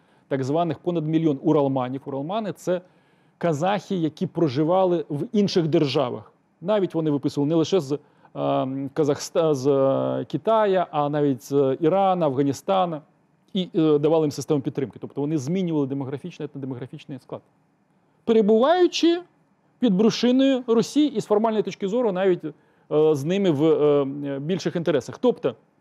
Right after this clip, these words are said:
я до чого? А, а, я ж не маю романтичних уявлень щодо Назарбаєва. Ну, теж там клан, е, родинний. І, е, е, в цьому плані мені здається, що загрози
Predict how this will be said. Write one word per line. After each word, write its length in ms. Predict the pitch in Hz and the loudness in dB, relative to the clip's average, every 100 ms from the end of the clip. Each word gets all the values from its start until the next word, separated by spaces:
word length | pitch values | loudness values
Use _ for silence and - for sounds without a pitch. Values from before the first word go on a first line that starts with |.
| _ _ _ _ _ - | _ _ _ _ _ -4
я 140 | 135 | -2
до 120 | 160 175 | 0 0
чого? 360 | - 139 110 - _ _ - - - | 2 0 0 -8 _ _ -20 -20 -2
А, 80 | |
а, 920 | 143 156 160 151 156 151 151 147 139 143 | 0 2 2 0 -2 0 0 -2 -4 0
я 140 | 165 | 0
ж 200 | 123 139 | 0 0
не 800 | 139 143 135 127 123 120 117 123 | 0 0 0 0 0 0 -2 -2
маю 460 | 143 190 147 120 120 | 0 2 0 0 0
романтичних 500 | 151 143 143 - 135 | 0 2 0 -2 0
уявлень 260 | 135 135 | 2 2
щодо 200 | 123 135 | 0 0
Назарбаєва. 560 | 127 123 123 117 95 95 | 0 2 2 0 -4 -6
Ну, 120 | 107 | -12
теж 220 | - 175 | -2 -2
там 420 | - 127 107 104 107 | -2 -6 -6 -10 -4
клан, 380 | 143 143 151 127 | 0 0 0 -2
е, 380 | 113 113 117 | -4 -2 0
родинний. 600 | 131 143 180 190 170 147 | 2 2 2 0 0 0
І, 280 | 131 123 127 - _ _ _ | 0 -4 -6 -8 _ _ _
е, 60 | 127 | -8
е, 480 | 127 127 120 139 131 139 143 120 139 | -4 -4 -6 -8 -8 -12 -16 -16 -16
в 120 | 156 | -4
цьому 240 | 214 233 | 0 0
плані 440 | 220 220 233 226 208 | 0 0 0 -2 -4
мені 280 | 175 185 233 | -4 -2 -2
здається, 460 | 190 190 202 - 160 | 0 0 0 -2 -6
що 280 | - 180 - _ - | -2 -2 -2 _ -10
загрози 840 | 127 170 147 214 226 175 113 117 | -2 0 2 2 4 2 0 -8